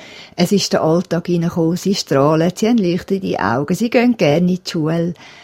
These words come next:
und ja, sind einfach glücklich. Ich muss vielleicht noch anmerken, unsere Kinder kommen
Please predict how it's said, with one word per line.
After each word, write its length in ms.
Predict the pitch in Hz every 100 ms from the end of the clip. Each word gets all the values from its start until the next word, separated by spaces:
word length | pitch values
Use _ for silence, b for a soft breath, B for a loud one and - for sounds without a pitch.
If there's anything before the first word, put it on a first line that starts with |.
| B B B -
und 360 | 170 156 160
ja, 200 | - 127
sind 240 | 185 220 202
einfach 320 | 202 233 -
glücklich. 540 | 175 170 - 190 175 - - b b b b b
Ich 80 | -
muss 200 | 185 -
vielleicht 280 | 170 156 185
noch 340 | 147 117 170
anmerken, 580 | 214 190 190 - 214 196
unsere 360 | 175 180 180
Kinder 280 | 180 190 208
kommen 300 | - 165 170